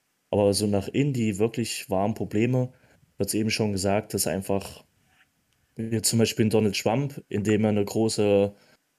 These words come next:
Followerschaft hat, in dem viele User seinen Content sich täglich reinziehen,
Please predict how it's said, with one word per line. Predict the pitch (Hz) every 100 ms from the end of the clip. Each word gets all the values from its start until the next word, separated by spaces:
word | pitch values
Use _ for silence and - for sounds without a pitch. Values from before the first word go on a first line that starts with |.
| _
Followerschaft | - 123 127 117 110 110 104 -
hat, | 120 143 - _ _ _ _ _ _ -
in | 104
dem | 92 104 101
viele | - 117
User | 110 117 135 120 117 117 101
seinen | 98 107 110
Content | - 110 110 104 101
sich | 104 98
täglich | - 101 - 104 - 101
reinziehen, | 104 127 - 104 113